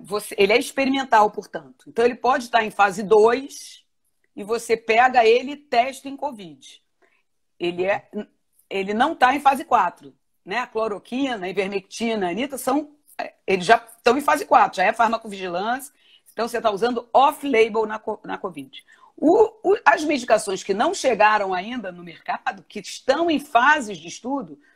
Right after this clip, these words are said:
fase um, dois ou três, isso é o uso compassivo.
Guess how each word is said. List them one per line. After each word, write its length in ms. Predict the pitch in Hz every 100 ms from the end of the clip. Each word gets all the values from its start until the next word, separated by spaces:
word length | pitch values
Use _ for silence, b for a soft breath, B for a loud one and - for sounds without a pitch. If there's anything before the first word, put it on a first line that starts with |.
| _
fase 420 | 185 202 - 170
um, 300 | 226 254 208
dois 360 | 196 220 196 160
ou 120 | 170
três, 640 | 202 240 311 277 - - _ _ _
isso 420 | 208 269 370 - 320
é 100 | 302
o 120 | 277
uso 280 | 262 247 262
compassivo. 760 | 247 254 262 - 196 160 143